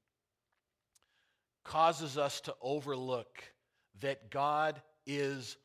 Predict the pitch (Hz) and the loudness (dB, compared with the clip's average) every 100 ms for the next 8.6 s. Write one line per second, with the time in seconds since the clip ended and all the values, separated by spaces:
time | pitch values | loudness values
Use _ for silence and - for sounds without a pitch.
0 | _ - 117 120 160 170 - - 110 98 | _ -18 -14 -4 -2 -2 -6 -10 -10 -10
1 | - - - - - _ _ _ _ _ | -10 -8 -8 -12 -16 _ _ _ _ _
2 | _ _ 123 120 107 - - 123 104 92 | _ _ -14 -12 -12 -12 -6 -6 -6 -12
3 | 82 _ _ _ _ _ _ _ _ _ | -16 _ _ _ _ _ _ _ _ _
4 | _ _ _ _ _ _ _ _ _ _ | _ _ _ _ _ _ _ _ _ _
5 | _ _ _ 131 113 170 170 170 - 165 | _ _ _ -8 4 6 4 0 -4 -2
6 | 147 139 127 151 135 123 135 139 127 123 | -2 -4 -6 -4 -4 0 2 2 0 -4
7 | - 139 113 - 143 127 143 151 - 123 | -8 -6 -6 -6 -6 -6 -6 -6 -8 -10
8 | 113 107 104 101 101 101 | -10 -10 -12 -12 -14 -18